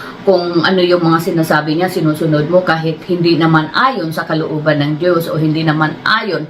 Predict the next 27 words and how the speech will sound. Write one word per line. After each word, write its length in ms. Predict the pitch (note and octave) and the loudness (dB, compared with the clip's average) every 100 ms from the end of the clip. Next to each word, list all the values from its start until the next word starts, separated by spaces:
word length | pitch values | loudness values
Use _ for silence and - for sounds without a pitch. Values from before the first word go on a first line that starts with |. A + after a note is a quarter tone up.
| - - - | -12 -16 -14
sa 160 | - D#3 | -4 -2
batas, 560 | C#3+ - F#3 F3+ - - - - - | -2 0 -2 -2 -14 -18 -20 -20 -4
um, 560 | - D#3 D3+ D3 D3+ | 2 4 4 2 2
ng, 560 | D#3 D#3+ D3+ D3 C#3+ D#3 | 4 4 2 0 2 2
ng 100 | D#3 C#3+ | 2 2
mundo, 320 | D3 E3 D3+ | 0 2 2
di 80 | C#3 | 2
ba? 320 | C#3 C#3+ F3+ - - - - | 0 0 -6 -16 -20 -20 -2
Sa 160 | E3+ | 0
batas 320 | D#3 D3+ D3+ - | 0 -2 -6 -2
pantao. 640 | D#3 D#3 C3 - C#3 C#3 - | -2 0 0 0 -4 -6 -2
Pero 400 | F3 D3+ D3+ D#3 | 2 4 4 2
sinusunod 640 | F#3+ F#3+ F3+ F3+ D#3+ D3 | -2 -2 0 0 2 0
nyo, 240 | D#3+ F#3+ G3+ | 2 2 2
it's 240 | D#3 - | -2 -2
because, 560 | D#3+ D#3 D3+ D3 C#3 C#3+ | -4 2 2 2 -2 0
um, 320 | C#3+ C3+ C3+ - | 0 0 -6 -2
sinabi 480 | G3+ F3+ C#3+ C#3 | 0 2 0 -2
niya. 320 | C#3 C3+ B2 - - - | -2 -2 -4 -8 -14 -10
So, 240 | - G3 | -4 -2
technically, 560 | G#3+ G#3+ G#3+ G#3 F#3+ F3+ | -2 -2 0 0 2 2
you 240 | D#3+ D#3+ | 2 2
are, 480 | - C#3+ C#3 C#3 D3+ - - - - | 0 2 4 2 -2 -10 -20 -20 -2
um, 400 | D3+ C#3+ C3 C#3 - - - - - - - - | 0 2 0 -4 -10 -18 -18 -18 -18 -18 -18 -12
he 400 | - B3+ A#3+ F#3 | 0 0 0 0
owns 400 | F#3 E3+ D#3 D#3 | 2 2 -2 -2
you. 320 | D3 A2+ | -4 -6